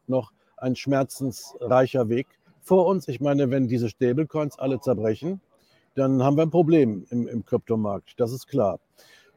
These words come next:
Und insofern denke ich, also wenn man sich jetzt die einzelnen Sektoren, habe ich übrigens gerade gestern auch hier wieder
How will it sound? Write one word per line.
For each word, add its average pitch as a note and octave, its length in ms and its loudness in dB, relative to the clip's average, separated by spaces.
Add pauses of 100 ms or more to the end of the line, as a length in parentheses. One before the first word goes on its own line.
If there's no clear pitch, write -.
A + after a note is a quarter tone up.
Und C3 360 0
insofern C#3+ 540 0
denke C#3 300 0
ich, E3 280 -2
also B2+ 140 -2
wenn C#3+ 100 0
man C#3+ 100 0
sich B2 160 -2
jetzt B2+ 160 -10
die - 100 -12
einzelnen C#3+ 380 -2
Sektoren, C3+ 400 2
habe C3+ 100 0
ich - 60 -4
übrigens D#3 260 2
gerade D3+ 300 4
gestern E3 320 2
auch C3 160 0
hier C3 160 0
wieder C3+ 200 2